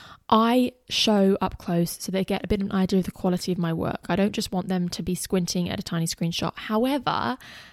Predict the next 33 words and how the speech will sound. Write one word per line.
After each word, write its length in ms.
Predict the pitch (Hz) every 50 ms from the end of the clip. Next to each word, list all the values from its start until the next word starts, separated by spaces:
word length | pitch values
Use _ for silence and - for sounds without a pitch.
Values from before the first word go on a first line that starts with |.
| - - _
the 80 | - 226
next 320 | 214 214 220 - - -
step 320 | - - 214 185 - - -
that 240 | - 190 196 190 -
I 200 | 196 185 185 196 - _
also 400 | 220 208 202 190 - - 202 196
often 420 | - 190 180 - - 214 214 214
do 380 | 190 - 175 170 - - 175 175 - _ _
is 120 | 220 208 277
I 80 | 277
do 220 | 269 - 277 277 269
show 520 | - - 247 226 196 185 180 170 165 180 - - _ _ _ _ -
some 260 | - - 190 180 175
small 240 | - - 180 170 165
screenshots. 640 | - - 175 165 180 - - 170 - - - -
And 220 | - 214 196 196 208
the, 60 | - - - - -
the 100 | - 233
reason 320 | 214 254 262 269 - 269
I 80 | 254 240
do 180 | 214 - 208
that 180 | 190 185 180 -
is 100 | - - -
to 120 | - 196
give 100 | - 180
a 60 | 180
big 240 | 170 - 170 - _
picture 440 | - - 143 - - - - - - - - _ _ _ _ _ _ _ _ _ _ _ _ _ _ _ - - _ _
so 260 | - - - 214 208
that 120 | 202 202 -
they 120 | 208 196
can 180 | - - 233 202
see 500 | - - - 220 202 196 190 185 185